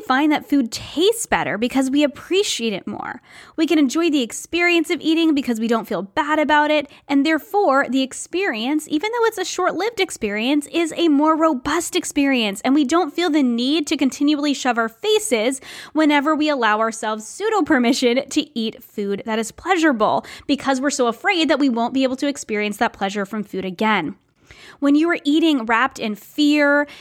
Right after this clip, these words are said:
and anxiety or guilt or shame,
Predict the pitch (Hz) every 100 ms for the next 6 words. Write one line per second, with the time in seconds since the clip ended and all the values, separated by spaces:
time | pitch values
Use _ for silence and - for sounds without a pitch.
0 | - 233 214 185 196 - - 285 294 294
1 | 294 294 294 294 - _ 220 214 190 _
2 | 302 302 311 311 - 226 214 - - 320
3 | 311 302 302 311